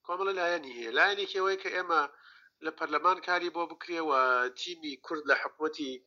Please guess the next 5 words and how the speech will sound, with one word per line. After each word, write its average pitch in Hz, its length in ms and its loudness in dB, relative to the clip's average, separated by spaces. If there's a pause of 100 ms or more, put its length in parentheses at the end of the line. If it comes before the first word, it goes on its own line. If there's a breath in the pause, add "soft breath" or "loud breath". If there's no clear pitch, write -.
(460 soft breath)
عێراقی 127 560 2
و 156 100 0 (920)
هەرێمی 151 400 0
کوردستان 131 520 0
با 123 100 2